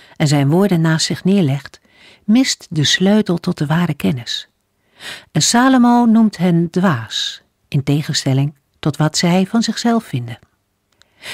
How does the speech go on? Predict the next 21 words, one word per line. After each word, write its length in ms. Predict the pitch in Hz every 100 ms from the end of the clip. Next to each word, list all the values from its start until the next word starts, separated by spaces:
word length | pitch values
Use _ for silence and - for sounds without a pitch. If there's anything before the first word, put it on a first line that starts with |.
| - -
In 100 | 160
Spreuken 480 | - 226 247 233 -
één 360 | 156 160 175 _
spreekt 520 | - - - 226 226 -
vervolgens 580 | 185 196 185 185 -
een 160 | 175 147
vader 480 | - 147 151 151 135 _
tot 180 | - 160
zijn 220 | - 131
zoon. 280 | 120 113 95 104 _ _ _ _ - - - -
Het 120 | -
gaat 240 | - 226 214
hier 140 | 175
niet 240 | 160 202 -
om 120 | 180
een 120 | 151
bestaande 540 | 151 - 170 180 185
vader 380 | 156 131 135 139 -
en 120 | 127
zoon, 320 | 131 151 196
maar 260 | 175 175